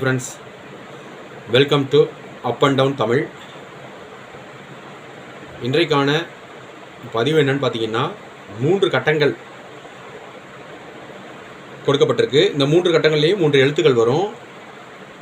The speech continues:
அந்த மூன்று எழுத்துக்களையும் சேர்த்து ஒரு சொல் வரும். அந்த சொல் தான் இன்னைக்கு விடையாக வருமாறு புதிர்கட்டங்கள் இங்கே கொடுக்கப்பட்டிருக்கு. அதற்கான வினா, அதாவது குறிப்புகள் நான் கொடுத்துருவேன். அதை வச்சு நீங்க விடைகளை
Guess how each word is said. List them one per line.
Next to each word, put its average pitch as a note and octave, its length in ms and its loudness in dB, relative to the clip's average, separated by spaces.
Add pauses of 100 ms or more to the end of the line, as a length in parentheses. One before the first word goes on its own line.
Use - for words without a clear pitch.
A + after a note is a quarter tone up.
(680)
அந்த B2 160 -2
மூன்று E3+ 240 4 (300)
எழுத்துக்களையும் D#3+ 540 0
சேர்த்து C#3+ 320 4
ஒரு B2 120 0
சொல் D3+ 240 4
வரும். C3+ 280 2 (120)
அந்த A#2 140 2 (100)
சொல் D#3 240 6
தான் G3+ 160 4
இன்னைக்கு B2 240 -2
விடையாக D3 380 6
வருமாறு B2+ 380 -2
புதிர்கட்டங்கள் F3 540 2
இங்கே B2 140 0
கொடுக்கப்பட்டிருக்கு. C3 580 0 (840)
அதற்கான D3+ 360 4
வினா, E3+ 160 4 (300)
அதாவது C#3+ 320 2
குறிப்புகள் F#3+ 420 2
நான் C3 160 2
கொடுத்துருவேன். B2 480 0 (140)
அதை C3 160 0
வச்சு C#3 260 -4
நீங்க D3 240 0 (200)
விடைகளை C#3+ 360 2